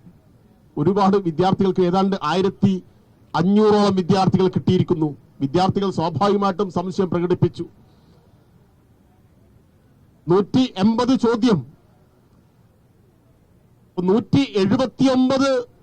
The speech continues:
ചോദ്യത്തിന് ഉത്തരം എഴുതിയ ആൾ ഒരു ചോദ്യം തെറ്റിയാൽ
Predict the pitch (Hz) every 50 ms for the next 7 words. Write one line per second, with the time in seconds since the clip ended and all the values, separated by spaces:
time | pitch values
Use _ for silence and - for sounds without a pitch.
0 | _ _ - - - 202 214 226 247 233 233 254 240 - - 254 247 247 247 240
1 | - - _ _ _ _ _ _ - 185 170 - - 240 240 240 240 233 226 233
2 | 226 202 233 - - 190 190 208 214 208 - - 196 208 254 262 254 240 - -
3 | - _ _ _ _ _ _ _ _ _ _ _ _ _ _ _ - 208 220 220
4 | 190 220 226 208 156 190 170 - - - 214 220 220 220 240